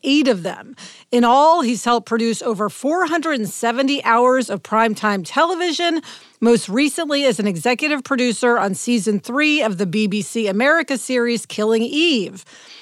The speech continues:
Other exec producer credits include Designated Survivor, Army Wives, Alias, Early Edition, and Picket Fences.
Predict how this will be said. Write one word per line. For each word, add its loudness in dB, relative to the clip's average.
Other 4
exec 0
producer 0
credits 2
include 0
Designated 2
Survivor, 2
Army 4
Wives, 2
Alias, 2
Early 2
Edition, -2
and -6
Picket -2
Fences. -2